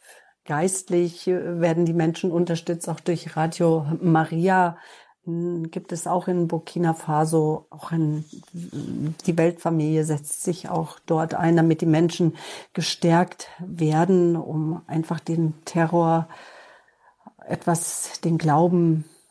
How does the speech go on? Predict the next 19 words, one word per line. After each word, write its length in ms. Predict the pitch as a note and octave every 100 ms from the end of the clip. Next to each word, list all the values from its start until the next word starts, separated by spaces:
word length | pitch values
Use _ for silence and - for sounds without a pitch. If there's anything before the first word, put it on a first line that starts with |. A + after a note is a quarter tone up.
| - -
an 120 | E3+
Jesus 340 | D#3+ D#3+ D#3+ -
Christus 420 | E3 - D#3+ -
entgegensetzen 760 | D3+ D#3 D#3 E3+ D#3+ D3 -
zu 140 | - E3+
können 300 | - D3+ D#3
und 160 | D#3
damit 240 | D#3 D#3+ E3+
die 100 | D3+
Hoffnung 400 | D#3 - E3+ D#3+
einfach 300 | D#3+ E3 D#3
nicht 360 | D#3+ D3+ - -
stirbt. 560 | - - D#3+ D#3+ -
Und 320 | F3+ D3+ C#3+ -
ja, 240 | E3 D#3+
was 180 | D#3+ -
die 220 | E3+ E3+
Ordensfrau 640 | D#3 E3+ F#3 F#3 - D#3
betrifft, 580 | D#3+ D#3+ - E3 -